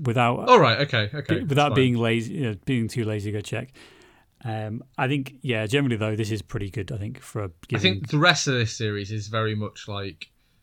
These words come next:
Speaker 2: n-, you know, not every, not every plot line, including one of the women, is about a ma-, do you know what I mean? About a man. There are
Speaker 1: Yeah.
Speaker 2: quite a lot of strong female characters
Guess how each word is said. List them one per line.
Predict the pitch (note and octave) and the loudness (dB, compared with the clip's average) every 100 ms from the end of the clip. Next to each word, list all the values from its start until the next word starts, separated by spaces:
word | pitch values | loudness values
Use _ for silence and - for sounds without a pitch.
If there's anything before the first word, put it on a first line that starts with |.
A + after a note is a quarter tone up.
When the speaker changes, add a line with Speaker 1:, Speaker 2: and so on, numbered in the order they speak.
| _ _ - | _ _ -4
Speaker 2:
n-, | A#2+ | -2
you | A#2+ | 0
know, | A#2 G#2 | 0 0
not | A#2+ - | -2 -2
every, | A#2 A2+ A2+ G#2+ G2+ - | -4 -4 -4 -4 -6 -8
not | C3 - | -8 -6
every | A2+ A#2 | -6 -6
plot | A2 A#2 G#2 | -8 -8 -6
line, | G#2 G#2 | -6 -6
including | G2+ A2 G#2 G2+ | -6 -6 -6 -6
one | G#2 | -8
of | G2 | -8
the | G2+ | -8
women, | G2+ G2 F#2+ - | -8 -8 -12 -12
is | A2 A2 | -8 -8
about | G2 G2+ F#2+ F#2+ _ _ _ _ _ _ _ - | -6 -6 -6 -8 _ _ _ _ _ _ _ -8
a | G#2 | -6
ma-, | G2 G2+ A2+ | -4 -6 -6
do | A#2 | -4
you | |
know | G#2+ | -2
what | |
I | G#2 | -2
mean? | A2 | -4
About | G2 G2 - | -4 -6 -6
a | |
man. | G2+ G2+ G2+ - _ _ | -4 -4 -6 -12 _ _
There | A2 | -4
are | G#2 | -4
Speaker 1:
Yeah. | |
Speaker 2:
quite | G#2 A#2+ G2+ | -4 -4 -4
a | |
lot | G#2+ G#2 F#2+ | -6 -8 -8
of | |
strong | - - G#2 G#2 | -10 -6 -6 -6
female | - G#2 G2+ G2+ | -8 -6 -6 -8
characters | - F#2+ G2+ - G#2 | -6 -6 -6 -8 -14